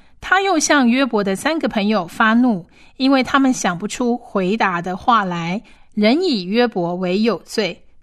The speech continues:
第五节，以利户见这三个人口中无话回答，就怒气发作。再来，我们看箴言十六章一节，“心中的谋算在乎人，舌头的应对由于耶和华。”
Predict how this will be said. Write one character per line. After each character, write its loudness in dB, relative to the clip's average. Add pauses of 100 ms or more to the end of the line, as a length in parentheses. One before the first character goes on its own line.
第 0
五 0
节， 0 (260)
以 0
利 4
户 2
见 2
这 0
三 0
个 2
人 2
口 -4
中 2
无 -4
话 2
回 -6
答， -4 (220)
就 2
怒 2
气 -8
发 -4
作。 -6 (320)
再 2
来， 4
我 4
们 4
看 2 (220)
箴 2
言 2
十 -2
六 4
章 2
一 2
节 -2 (380)
，“心 -2
中 0
的 6
谋 2
算 2
在 2
乎 -2
人， 2 (160)
舌 2
头 2
的 0
应 2
对 4
由 2
于 0
耶 0
和 -4
华。” -2